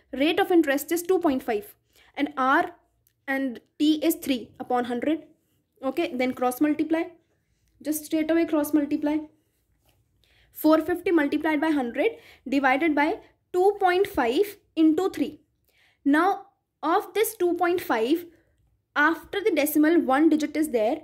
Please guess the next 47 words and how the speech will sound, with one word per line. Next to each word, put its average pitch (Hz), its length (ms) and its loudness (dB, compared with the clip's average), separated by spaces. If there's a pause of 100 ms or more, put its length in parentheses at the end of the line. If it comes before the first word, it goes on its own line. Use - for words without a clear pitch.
(120)
and 311 220 2
to 359 80 2
remove 311 460 6
it, 349 200 -4
I 277 120 0
have 330 200 0
multiplied 339 840 0
the 247 160 0
numerator 285 540 6
with 302 240 0
ten. 294 200 -4 (920)
Because 294 460 0
after 269 420 -2
the 311 140 -2
decimal, 285 520 2
one 226 200 -2
digit 254 240 -6
was 294 240 2
there, 285 240 -2 (300)
so 349 380 -2 (460)
ten 330 180 4
is 381 240 0
multiplied 277 500 -2
in 254 180 -2
the 311 280 -2 (340)
numerator. 277 560 2 (600)
Now, 302 300 0
when 277 160 2
you 285 100 4
are 277 40 0
going 277 200 4
to 294 120 2
subtract, 247 640 -4
when 277 160 -2
you 285 120 0
are - 20 0
going 262 220 -2
to 294 80 -8
cancel 247 460 -2
all 277 140 2
this, 277 320 -2
you 269 80 0
will 247 100 -2
be 226 100 -4
getting 240 260 -2
six 302 220 -2
thousand. 214 400 -2